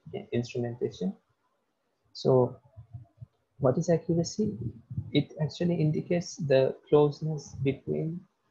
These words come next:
the measured value to the actual value. So how, how close your measured value is to the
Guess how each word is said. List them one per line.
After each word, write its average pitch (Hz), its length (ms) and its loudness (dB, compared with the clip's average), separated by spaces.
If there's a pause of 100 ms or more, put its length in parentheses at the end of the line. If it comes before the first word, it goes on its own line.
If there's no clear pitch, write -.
(120)
the 120 440 2 (800)
measured 135 420 4
value 151 420 2 (240)
to 151 80 -2
the 170 100 4
actual 139 380 2
value. 110 260 0 (1200)
So 120 360 2
how, 139 380 2
how 143 340 0
close 160 480 4
your 143 180 4
measured 143 360 4
value 160 340 2
is 147 140 -6
to 143 120 -4
the 139 260 -2